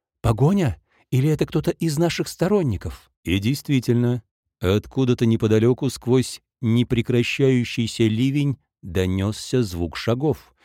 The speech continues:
будто двигался небольшой отряд пехоты. "Это впереди?" — спросил Мицухиде. "Похоже на то", — ответил его спутник — но тут же засомневался.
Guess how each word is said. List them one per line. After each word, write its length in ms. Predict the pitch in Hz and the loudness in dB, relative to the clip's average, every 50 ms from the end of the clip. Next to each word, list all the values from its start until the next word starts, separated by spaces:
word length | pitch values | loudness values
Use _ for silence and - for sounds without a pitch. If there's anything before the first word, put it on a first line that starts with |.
| _ _ _ - | _ _ _ -12
будто 440 | - 87 101 117 117 - - 110 104 | -8 -4 -4 -4 -4 -4 -4 -4 -4
двигался 840 | 85 82 85 92 98 98 127 127 120 - - - 131 127 127 120 - _ _ - | -4 -2 -4 -2 0 0 0 0 0 -4 -2 -2 0 0 0 0 -4 _ _ -8
небольшой 800 | - 90 90 92 92 90 90 87 80 - - - 92 87 90 107 | -4 -2 -2 0 0 0 0 -2 -2 -6 -8 -6 -4 -2 -2 -2
отряд 580 | - - 127 110 - - 85 85 80 80 - - | -2 -2 -4 -4 -2 -4 -4 -4 -4 -4 -6 -4
пехоты. 560 | 107 107 - - 160 156 - - 69 69 - _ _ _ _ _ _ _ _ _ _ _ _ _ _ _ _ _ | -4 -4 -2 -2 -2 -2 -2 -4 -10 -10 -10 _ _ _ _ _ _ _ _ _ _ _ _ _ _ _ _ _
"Это 380 | - 78 78 87 85 101 101 90 | -6 -4 -2 -2 0 0 0 -2
впереди?" — 720 | - - 104 92 95 95 92 80 87 98 110 131 160 170 _ _ _ _ _ - | -2 -2 -2 0 0 0 -2 -2 0 0 2 0 0 -4 _ _ _ _ _ -20
спросил 540 | - - - 92 92 87 - - 90 87 | -16 -10 -6 -4 -4 -4 -4 -4 -4 -2
Мицухиде. 760 | 87 85 80 - - 98 92 - - 107 101 85 82 67 64 - _ _ _ _ _ _ _ _ _ _ _ - | -2 -2 -4 -4 -4 -4 -4 -4 -2 -4 -2 -2 -4 -6 -6 -10 _ _ _ _ _ _ _ _ _ _ _ -2
"Похоже 520 | - 104 107 - - - 151 139 143 160 | 0 0 0 0 -2 -2 0 0 0 0
на 120 | 175 180 156 | -2 -2 -4
то", — 340 | - - 131 135 170 165 _ _ _ _ _ _ _ | -2 0 0 0 0 -4 _ _ _ _ _ _ _
ответил 440 | - 95 92 - 98 95 92 - 98 | -4 -4 -4 -2 -4 -4 -4 -2 -4
его 200 | 90 90 85 90 | -4 -2 -4 -4
спутник — 560 | - - - - 143 135 - 143 143 143 - _ _ _ _ _ - | -6 -6 -6 -6 -6 -2 -2 -2 -2 -4 -6 _ _ _ _ _ -6
но 180 | - 104 113 107 | -2 0 0 0
тут 260 | - - 120 113 98 | 0 -2 -4 -2 0
же 100 | 110 117 | 0 0
засомневался. 920 | 107 107 110 - - 123 123 131 139 165 156 135 - - - 95 85 - | 0 -2 -4 -2 -2 0 0 0 0 0 -2 -2 -4 -4 -4 -6 -6 -6